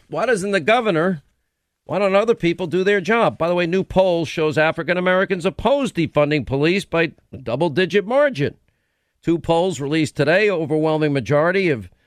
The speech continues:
the American people oppose these stupid plans of defunding the police. A B C poll, fifty-seven percent of A-, African Americans support defunding the, the police. Okay, but, um, other polls are showing other things.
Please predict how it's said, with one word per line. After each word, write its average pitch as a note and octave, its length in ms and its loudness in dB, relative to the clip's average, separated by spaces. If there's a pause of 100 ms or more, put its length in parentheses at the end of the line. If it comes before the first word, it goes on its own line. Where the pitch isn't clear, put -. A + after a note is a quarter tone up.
(120)
the - 80 -12
American D3+ 440 0
people F#3+ 400 0
oppose C#3+ 440 0
these C3+ 200 -4
stupid - 500 -4
plans F3+ 440 0
of C3 120 -2
defunding D3+ 500 0
the B2 80 -2
police. F3 680 -2 (360)
A C#3+ 160 2
B D3 160 0
C G3 440 -2
poll, D3 420 2
fifty-seven D#3+ 580 -2
percent D#3+ 320 -2
of C#3 80 0
A-, D3+ 240 2 (140)
African C#3+ 400 -2
Americans D#3 720 0 (560)
support E3 500 0
defunding C#3 560 0
the, B2 260 -2
the A#2+ 140 -2
police. B2+ 640 -2
Okay, D#3 520 0
but, C#3 520 -2
um, C3 400 0 (220)
other E3+ 240 2
polls D#3 340 0
are C3 60 -6
showing C3+ 340 -2
other F#3 240 0
things. C#3+ 480 -2